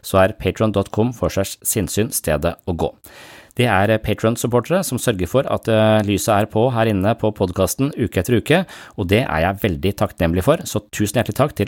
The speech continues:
alle dere som allerede støtter dette prosjektet. Hvis du jobber i en bedrift eller en organisasjon, eller er medlem av en klubb som kunne tenke seg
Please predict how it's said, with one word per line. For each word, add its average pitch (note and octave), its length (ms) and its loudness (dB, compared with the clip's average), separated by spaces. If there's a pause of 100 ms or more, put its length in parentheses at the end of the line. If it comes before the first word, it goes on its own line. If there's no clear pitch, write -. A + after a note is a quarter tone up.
alle G2 180 2
dere F#2+ 320 2
som G2 200 -2
allerede E2+ 340 0
støtter - 500 -4
dette E2 440 -4
prosjektet. F2+ 460 -4 (1000)
Hvis B2+ 240 0
du A2+ 260 0
jobber A2 320 2
i E2+ 160 -4
en E2 140 0
bedrift B2 460 0
eller E2 200 -2
en E2+ 160 0 (140)
organisasjon, F#2+ 880 0
eller D#2 280 -4
er F2+ 40 -2
medlem D#2 320 0
av D#2 120 2
en F2 100 0
klubb E3 480 0
som G#2 180 -2
kunne G2+ 200 -2
tenke E2+ 340 -2
seg F2+ 320 0